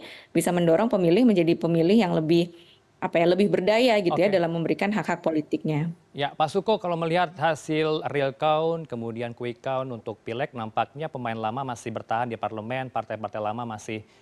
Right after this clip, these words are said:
Speaker 2: eh, duduk di parlemen. Anda, eh, melihatnya seberapa optimis revisi undang-undang pemilu akan dilakukan?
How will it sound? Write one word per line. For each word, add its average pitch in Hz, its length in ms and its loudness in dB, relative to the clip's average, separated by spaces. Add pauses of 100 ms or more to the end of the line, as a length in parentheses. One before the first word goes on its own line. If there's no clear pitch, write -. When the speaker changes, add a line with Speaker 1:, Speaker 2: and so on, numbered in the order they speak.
(160)
Speaker 2:
eh, 104 80 -2
duduk 120 320 -6
di 107 240 -8
parlemen. 113 480 -6
Anda, 135 640 -4
eh, 117 160 -4
melihatnya 117 480 -6
seberapa 123 720 -4
optimis 156 400 -6 (160)
revisi 120 320 -6
undang-undang 117 400 -6
pemilu 131 240 -8
akan 117 160 -6
dilakukan? 117 480 -10